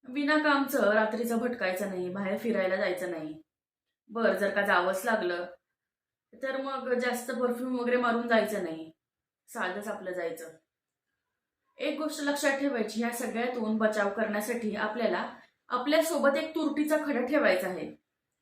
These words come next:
म्हणजे जर का आपल्याला स्मशान वगैरे अशा जागा जर का लागल्या कुठलाही प्रवास करताना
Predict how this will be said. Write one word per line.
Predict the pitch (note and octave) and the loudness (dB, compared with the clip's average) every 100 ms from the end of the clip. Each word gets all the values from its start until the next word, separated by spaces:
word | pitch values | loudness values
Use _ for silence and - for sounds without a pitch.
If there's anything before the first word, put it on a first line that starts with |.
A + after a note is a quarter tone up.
| _ _ _ _ _ _ | _ _ _ _ _ _
म्हणजे | A#3 C4 A#3+ G#3+ G#3 | -6 -4 -2 -2 -2
जर | A#3+ A#3 | -4 -4
का | A#3+ | -2
आपल्याला | A3+ A#3 A#3 A3+ A3+ A3+ - - _ | -2 0 2 4 4 2 -4 -14 _
स्मशान | C4 B3+ A#3 B3+ G#3 G#3+ | -8 -4 -2 0 0 2
वगैरे | A3 A3 | 2 2
अशा | A3 A#3+ | 2 0
जागा | A3+ G#3+ A3 | 2 2 2
जर | A3 A3 | 2 2
का | A3 | 4
लागल्या | A#3+ A3 F3 E3+ E3+ - _ _ _ - | 4 2 2 0 -2 -10 _ _ _ -10
कुठलाही | A#3+ A3+ A3+ | -6 -2 -2
प्रवास | A3 G3+ G3+ - | 0 0 0 0
करताना | A#3+ A3+ F#3 D#3+ | -2 0 0 0